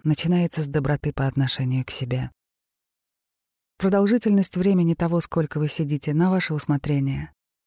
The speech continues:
Она может быть от десяти минут до того количества времени, сколько вам нравится. Это практика для бордо этой жизни и для бордо умирания.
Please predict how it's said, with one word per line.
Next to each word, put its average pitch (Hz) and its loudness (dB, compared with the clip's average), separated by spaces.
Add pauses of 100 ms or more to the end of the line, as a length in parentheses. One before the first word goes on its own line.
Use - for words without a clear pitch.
(140)
Она 208 4
может 190 4
быть 160 0
от 156 0
десяти 165 0
минут 185 4
до 156 -4
того 170 0
количества 151 -2
времени, 147 2
сколько - -2
вам 139 4
нравится. 135 -2 (800)
Это 170 -2
практика 170 -2
для 151 2
бордо 151 0
этой 156 0
жизни 147 2
и - -4
для 147 -2
бордо 147 0
умирания. 143 0